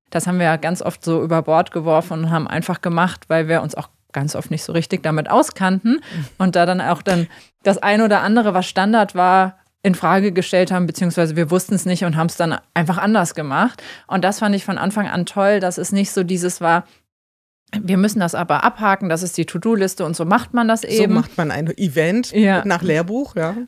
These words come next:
Speaker 1: Und das hat mich von Anfang an gecatcht. Und da waren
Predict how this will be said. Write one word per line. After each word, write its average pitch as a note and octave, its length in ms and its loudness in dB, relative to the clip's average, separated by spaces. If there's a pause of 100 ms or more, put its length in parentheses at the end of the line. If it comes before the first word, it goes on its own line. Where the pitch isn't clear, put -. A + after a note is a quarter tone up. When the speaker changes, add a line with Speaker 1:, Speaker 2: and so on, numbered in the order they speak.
Speaker 1:
Und G3+ 460 2
das G#3 200 2
hat A#3 120 0
mich G#3 120 0
von G3+ 100 -4
Anfang F#3+ 380 -2
an F3+ 160 0
gecatcht. - 600 -6
Und E3 220 -2 (400)
da F3 180 2
waren F#3+ 320 -2